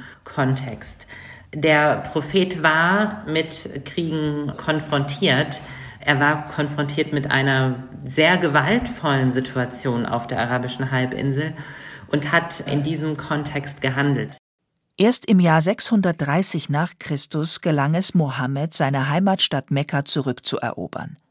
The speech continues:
Speaker 2: Mohammed ließ die Götzenbilder bei der Kaaba zerstören. Von nun an ist die Kaaba ein rein islamisches Heiligtum.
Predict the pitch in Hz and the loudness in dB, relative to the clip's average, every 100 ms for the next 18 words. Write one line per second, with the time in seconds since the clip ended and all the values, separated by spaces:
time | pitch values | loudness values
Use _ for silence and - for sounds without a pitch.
0 | _ _ _ - - 180 180 180 214 220 | _ _ _ -18 0 6 6 6 6 4
1 | 190 190 - - 175 175 208 - - 147 | 2 0 0 0 0 2 0 2 2 2
2 | 131 127 127 123 123 123 123 151 156 - | 2 2 2 4 2 0 -4 0 2 2
3 | 135 127 - - - 175 151 117 104 - | 2 0 0 -4 -2 2 2 0 -6 -10
4 | - - _ _ _ - 180 170 170 170 | -20 -20 _ _ _ -4 2 4 4 2
5 | - 190 190 - 190 - 190 - 160 147 | 2 2 0 -2 -4 -2 -4 -2 -2 0
6 | 160 160 175 180 - 151 143 143 185 185 | -2 0 0 2 0 -2 -2 0 0 0
7 | 160 - 135 127 127 - 120 - 120 98 | -4 -2 2 2 2 -2 -4 -4 -4 -8
8 | - - - - | -10 -14 -16 -16